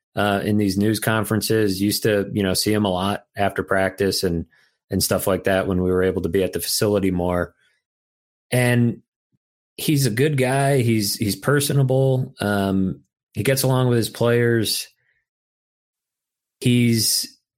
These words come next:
you know, a guy that is real friendly,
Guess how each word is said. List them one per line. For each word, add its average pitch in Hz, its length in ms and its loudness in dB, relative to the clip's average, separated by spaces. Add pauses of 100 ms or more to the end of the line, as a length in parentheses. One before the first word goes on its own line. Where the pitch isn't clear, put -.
(140)
you 120 120 0
know, 110 180 2
a 104 120 -2
guy 139 280 2
that 120 340 0
is 101 260 0
real 131 180 2
friendly, 135 760 2